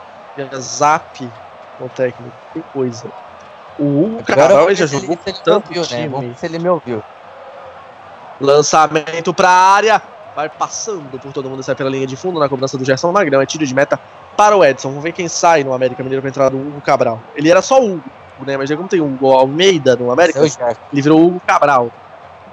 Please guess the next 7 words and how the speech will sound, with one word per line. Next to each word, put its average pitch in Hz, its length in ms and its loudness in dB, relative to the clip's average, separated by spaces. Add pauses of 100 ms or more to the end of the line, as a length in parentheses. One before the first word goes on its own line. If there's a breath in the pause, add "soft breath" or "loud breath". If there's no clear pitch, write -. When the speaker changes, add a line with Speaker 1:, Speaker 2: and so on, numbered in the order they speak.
Speaker 1:
Sai 131 100 -2
o 131 60 0
Gerson 151 360 0
Magrão. 120 440 -2 (4000)
Entra 139 180 -8
o 139 160 0
Hugo, 143 160 -4